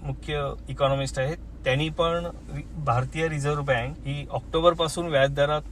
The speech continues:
कपात करण्याची शक्यता आहे अशी पण त्यांनी अपेक्षा व्यक्त केली आणि मलाही ते तसंच अपेक्षित आहे की पुढच्या द्वैमासिक सभे-, पतधोरणाच्या सभेमध्ये निश्चितपणे भारतीय रिझर्व्ह बँकेला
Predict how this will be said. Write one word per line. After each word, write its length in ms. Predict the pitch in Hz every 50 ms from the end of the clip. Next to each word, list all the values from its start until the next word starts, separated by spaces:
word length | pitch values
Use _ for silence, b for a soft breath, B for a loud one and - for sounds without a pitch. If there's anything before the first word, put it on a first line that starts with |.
| - -
कपात 200 | 131 131 143 143 139 - -
करण्याची 440 | 143 139 143 143 139 135 - 135
शक्यता 540 | 135 - - - - - 139 139 147 135 123
आहे 240 | 117 120 117 117 123 - - - -
अशी 260 | 131 127 - - 147
पण 220 | 131 - 147 143 143
त्यांनी 300 | 139 127 127 131 131 123
अपेक्षा 440 | - - 123 - 131 123 - 135
व्यक्त 280 | 127 120 120 117 - -
केली 320 | 135 135 117 104 107 110
आणि 240 | 113 - 117 127 131
मलाही 420 | 131 123 120 120 127 135 143 147 147
ते 340 | 139 139 135 131 131 131 123 - - - - -
तसंच 320 | 127 123 - 160 165 - - - - -
अपेक्षित 400 | - 127 - 156 143 - 170 156 147
आहे 220 | 120 110 - 104 107 - - - -
की 220 | 135 135 135 - - - -
पुढच्या 440 | 139 135 135 135 - - 180 180 180
द्वैमासिक 720 | 170 147 135 135 139 143 156 156 156 156 156 - 175 170
सभे-, 680 | - - 143 135 135 139 135 - - - - 135 143 135
पतधोरणाच्या 720 | 127 139 131 131 147 147 147 147 151 156 160 151 180 175
सभेमध्ये 580 | - - 135 135 127 123 113 110 107 110 117 - - -
निश्चितपणे 720 | 131 127 127 - - - 156 - - 156 151 156 160 160 - - -
भारतीय 360 | 143 120 123 123 127 156 151
रिझर्व्ह 340 | 147 139 131 131 139 139 135
बँकेला 580 | 135 135 135 135 139 135 135 139 139 135 135